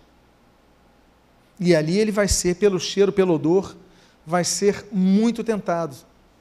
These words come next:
Ele continua na festa. Ele fica até o final da festa. O que que vai acontecer? Tudo aquilo vai ser atiçado nele.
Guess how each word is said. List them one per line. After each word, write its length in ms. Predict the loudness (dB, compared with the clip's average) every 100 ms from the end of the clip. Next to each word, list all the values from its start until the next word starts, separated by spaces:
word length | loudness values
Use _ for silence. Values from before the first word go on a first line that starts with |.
| _ _ _ _ _
Ele 160 | -2 0
continua 580 | 2 2 4 4 6 6
na 120 | 4
festa. 560 | 2 2 0 -6 -12 -14 _ _ _ _ _ _ _
Ele 140 | 0 0
fica 240 | 0 2
até 140 | 6
o 80 | 6
final 280 | 4 0 0
da 100 | 0
festa. 500 | -2 -4 -6 -10 -18 -20 _ _ _ _ _ _ _ _
O 80 | -8
que 120 | -6
que 80 | -2
vai 100 | -2
acontecer? 640 | -2 -2 -2 -2 -4 -6 -12 _ _ _ _ _ -6
Tudo 220 | 2 2
aquilo 240 | 2 -2
vai 100 | -2
ser 160 | -2 -2
atiçado 520 | -2 -6 -2 -2 -2
nele. 380 | -4 -6 -8